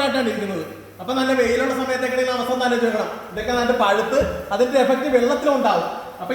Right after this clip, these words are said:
ഇതിന്റെയൊക്കെ ഗുണം വെച്ചാല് ഓവറായിട്ട് വെയിൽ വന്നാലും കുഴപ്പമില്ല, മഴ വന്നാലും കുഴപ്പമില്ല. മഴക്കാലത്ത് ഇറങ്ങലും ഉണ്ടല്ലോ, ഇത് നല്ല ഭംഗിക്ക് തന്നെ അകവും പുറമൊക്കെ ഒരേപോലെ തന്നെ ഇരിക്കും. അപ്പൊ ഏത് വെച്ച് നോക്കുമ്പോഴും വില അല്പം ഇതിനേക്കാൾ ഇച്ചിരി കൂടുതലാണെങ്കിലും വളരെ എഫക്റ്റീവ് ആയിട്ട് ഉപയോഗിക്കുന്ന ഒരു സൂപ്പർ സാധനം.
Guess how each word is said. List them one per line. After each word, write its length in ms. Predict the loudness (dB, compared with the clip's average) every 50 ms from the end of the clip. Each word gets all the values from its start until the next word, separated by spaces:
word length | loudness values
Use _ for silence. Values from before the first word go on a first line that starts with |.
| -2
ഇതിന്റെയൊക്കെ 360 | -2 0 4 4 4 4 4 0 -2 -2
ഗുണം 140 | -2 -4 -4
വെച്ചാല് 240 | -4 -2 0 0 -2 -2 -4 -10 -12 -14 -14 -10 -6 -4
ഓവറായിട്ട് 340 | -2 0 0 0 0 -2 0 0 0
വെയിൽ 200 | 0 0 0 2 2
വന്നാലും 240 | 4 4 2 2 2 2
കുഴപ്പമില്ല, 320 | 0 0 2 2 2 2 0 -2 -2 -4 -6 -6 -2
മഴ 180 | 0 0 2 4 4 4
വന്നാലും 240 | 4 2 0 0 0
കുഴപ്പമില്ല. 300 | 0 0 0 -2 -2 -4 -4 -4
മഴക്കാലത്ത് 360 | -4 -4 -2 -2 -2 -2 -2
ഇറങ്ങലും 220 | -4 -2 -2 -4 -2
ഉണ്ടല്ലോ, 240 | -4 -4 -4 -4 -4 -6 -8 -10 -12 -12 -6
ഇത് 80 | -4 -2
നല്ല 120 | 0 0 2 2 2
ഭംഗിക്ക് 320 | 2 2 0 -2 -2 0 0
തന്നെ 160 | 2 2 2 0 0 -4 -6 -4 -4 0
അകവും 220 | 2 2 2 2 2
പുറമൊക്കെ 280 | 2 2 2 2 4 4 4
ഒരേപോലെ 380 | 4 6 6 6 6 4 2 2 0
തന്നെ 140 | 0 0 -2
ഇരിക്കും. 240 | -2 -4 -4 -6 -8 -8 -10 -12 -14 -16 -12 -8 -6
അപ്പൊ 140 | -2 2 2 2 2 0 -4 -6 -4
ഏത് 120 | -2 -2 0 0
വെച്ച് 140 | 0 2 2 2
നോക്കുമ്പോഴും 360 | 2 2 0 -2 -2 -4 -4 -8 -8 -6 -6
വില 180 | -6 -4 -2 -2 -2 -2 -2 -2 -4
അല്പം 360 | -6 -6 -2 2 2 2 2 0 -8 -10 -10
ഇതിനേക്കാൾ 320 | -8 -8 -8 -6 -6 -6 -6 -6
ഇച്ചിരി 160 | -8 -8 -8 -6 -6
കൂടുതലാണെങ്കിലും 500 | -4 -2 -2 -2 -2 -2 -2 -2 -4 -4 -6 -12 -14 -16 -18 -12 -6 -2
വളരെ 200 | 0 4 4 4 4
എഫക്റ്റീവ് 300 | 4 0 -4 -4 -6 -6
ആയിട്ട് 120 | -6 -6 -4
ഉപയോഗിക്കുന്ന 380 | -2 -2 0 0 -2 -2 -2 -4 -6 -6 -8 -10 -10
ഒരു 80 | -8 -8 -8 -6
സൂപ്പർ 320 | -4 -4 -2 2 2 0 2 2
സാധനം. 260 | -2 -2 -2 -4 -6